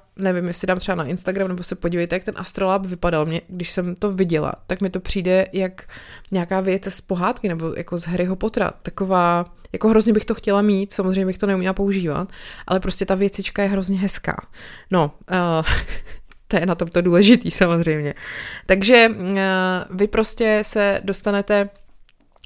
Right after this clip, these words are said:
na správnou zeměpisnou šířku a pak buď jdete na východ nebo na západ, než se dostanete tam, kam chcete. Jo, to vlastně docela dává smysl. A používalo se to v celé Evropě a v islámském světě a nakonec byl nahrazený kvadrantem a sextantem.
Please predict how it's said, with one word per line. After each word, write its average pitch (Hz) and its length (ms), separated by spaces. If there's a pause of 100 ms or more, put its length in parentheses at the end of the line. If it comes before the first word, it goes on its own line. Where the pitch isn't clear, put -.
na 185 80
správnou 190 360
zeměpisnou 190 640
šířku 254 480 (280)
a - 80
pak 196 280
buď 190 180
jdete 180 220
na 170 100
východ 208 420
nebo 156 180
na 165 100
západ, 214 460
než 196 260
se 208 120
dostanete 185 460
tam, 170 200
kam 165 180
chcete. - 360 (140)
Jo, 202 200
to 220 140
vlastně 190 300
docela 180 260
dává 160 260
smysl. - 400 (580)
A 180 380
používalo 214 480
se 220 120
to 214 100
v - 60
celé 220 240
Evropě 202 420
a - 60
v - 80
islámském 185 520
světě 208 420
a 190 80
nakonec 185 400
byl 185 140
nahrazený 170 560
kvadrantem 185 880
a 156 100
sextantem. 147 960